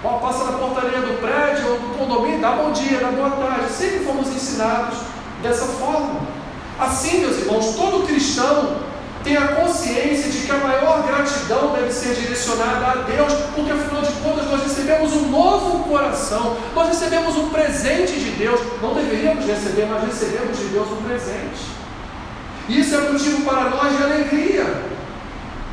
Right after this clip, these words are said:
Todo cristão tem a consciência de que a maior gratidão deve ser direcionada a Deus. Afinal,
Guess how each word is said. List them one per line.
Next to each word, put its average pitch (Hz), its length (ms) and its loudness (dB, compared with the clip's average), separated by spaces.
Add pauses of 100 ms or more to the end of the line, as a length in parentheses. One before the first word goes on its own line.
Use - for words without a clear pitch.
(460)
Todo 349 240 4
cristão 302 440 2
tem 302 100 0
a 285 120 2
consciência 294 500 0
de 277 140 0
que 285 80 0
a 277 40 4
maior 285 300 2
gratidão 269 480 0
deve 269 140 0
ser 262 180 -2
direcionada 254 680 0
a 254 40 0
Deus. 254 280 2 (300)
Afinal, 254 1040 2